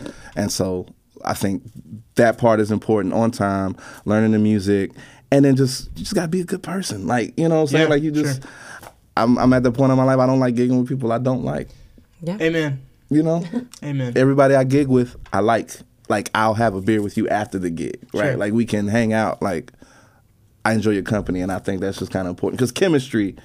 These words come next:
Speaker 1: is everything, and people can
Speaker 3: Mm-hmm.
Speaker 1: see it on stage.
Speaker 2: Absolutely.
Speaker 3: Yeah.
Speaker 1: And I've had, uh, people talk to us after a gig and be like, "I like how y'all just look at each other, but y'all not saying anything."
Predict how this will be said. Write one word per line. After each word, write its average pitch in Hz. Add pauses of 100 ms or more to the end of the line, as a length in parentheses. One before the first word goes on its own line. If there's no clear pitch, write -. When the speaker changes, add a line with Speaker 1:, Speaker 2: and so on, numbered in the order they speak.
(320)
Speaker 1:
is 104
everything, 107
and 95
people 135
can 87
Speaker 3:
Mm-hmm. -
Speaker 1:
see 107
it 107
on 104
stage. 90 (220)
Speaker 2:
Absolutely. 131
Speaker 3:
Yeah. 135 (180)
Speaker 1:
And 104
I've 101
had, 107 (300)
uh, 95
people 104
talk 110
to 107
us 98
after 95
a 95
gig 98
and 92
be 90
like, 92 (920)
"I -
like 156
how 147
y'all 123
just 95
look 101
at 95
each 92
other, 92
but 85
y'all 95
not 92
saying 95
anything." -